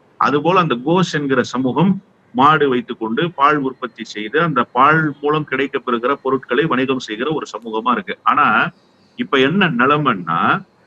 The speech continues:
அந்த பேரை எல்லா சமூகத்திலும் வைக்க ஆரம்பிச்சிட்டாங்க. அதே மாதிரி கர்மாக்கர் என்கிற பெயர் வட மாநிலங்கள்ல, குறிப்பா மகாராஷ்டிரா போன்ற மும்பை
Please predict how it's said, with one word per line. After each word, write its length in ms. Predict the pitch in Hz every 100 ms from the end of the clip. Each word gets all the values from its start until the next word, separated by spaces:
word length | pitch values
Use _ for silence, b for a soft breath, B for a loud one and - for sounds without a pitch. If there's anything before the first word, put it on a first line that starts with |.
| b b
அந்த 280 | - 165 156
பேரை 400 | - 220 220 214
எல்லா 280 | 147 165 175
சமூகத்திலும் 520 | 180 170 156 143 160
வைக்க 200 | 123 113
ஆரம்பிச்சிட்டாங்க. 480 | 98 90 - 87 - _ -
அதே 260 | 120 175
மாதிரி 280 | 185 185 185 -
கர்மாக்கர் 600 | 151 208 214 190 190 -
என்கிற 280 | 156 147 139
பெயர் 400 | 147 156 196 190 _ _
வட 180 | 127 151
மாநிலங்கள்ல, 560 | 165 151 139 127 135 156 151
குறிப்பா 360 | 160 165 160 131 104 95
மகாராஷ்டிரா 540 | 123 143 165 147 - 131
போன்ற 360 | 131 123 147 175
மும்பை 480 | 135 156 175 160